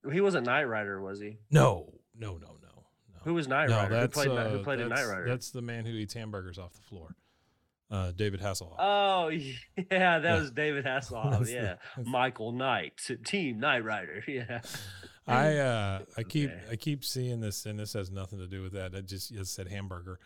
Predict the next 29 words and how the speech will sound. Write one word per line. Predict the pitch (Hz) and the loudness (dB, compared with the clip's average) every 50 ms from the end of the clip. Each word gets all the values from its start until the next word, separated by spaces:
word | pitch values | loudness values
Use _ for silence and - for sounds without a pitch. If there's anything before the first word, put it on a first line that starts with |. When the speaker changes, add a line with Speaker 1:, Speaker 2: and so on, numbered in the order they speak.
| - - _ _ _ _ _ | -20 -20 _ _ _ _ _
Speaker 2:
but | - 120 | 2 2
I | 110 104 | 4 4
keep | - 135 120 | 2 0 0
watching | 135 131 127 123 - 110 | 2 0 0 0 0 -4
these | 101 98 92 | -4 -2 -4
news | 98 107 110 117 117 107 | -4 -2 -2 -2 -4 -4
bloopers, | - 104 98 95 92 - 98 90 90 - - - - _ _ - | -6 -6 -8 -8 -8 -8 -10 -10 -10 -10 -12 -14 -16 _ _ -4
right, | 117 110 104 101 101 - - | -2 0 0 0 -2 -6 -8
to, | - 107 98 92 92 | -8 -8 -8 -8 -8
to | - 110 | -8 -8
go | 101 104 104 | -6 -6 -6
to | 101 | -6
sleep. | 95 - - 107 104 110 123 - _ _ _ _ _ - - _ _ _ _ - | -6 -6 -6 -6 -6 -8 -8 -8 _ _ _ _ _ -20 -20 _ _ _ _ -2
And | 117 113 | 0 2
I, | 113 117 113 110 | 2 2 0 0
I | |
gotta | 117 147 139 127 | 0 0 0 0
tell | - 127 123 | -2 -2 0
you, | 120 - | 0 0
they | 135 | 0
Speaker 1:
Yeah. | 131 139 | 0 0
Speaker 2:
don't | 139 117 107 | -2 -2 -2
make | 120 123 - | -4 -4 -4
enough | 110 101 107 110 113 - - | -6 -6 -4 -4 -4 -4 -6
news | 107 104 104 107 107 101 | -6 -4 -4 -4 -4 -6
bloopers, | - 98 92 90 - - 95 90 - - - | -8 -10 -12 -12 -10 -12 -12 -10 -12 -12 -10
by | - 98 87 87 | -10 -10 -8 -8
the | 90 | -10
way. | 85 87 87 87 90 90 | -10 -12 -10 -10 -12 -14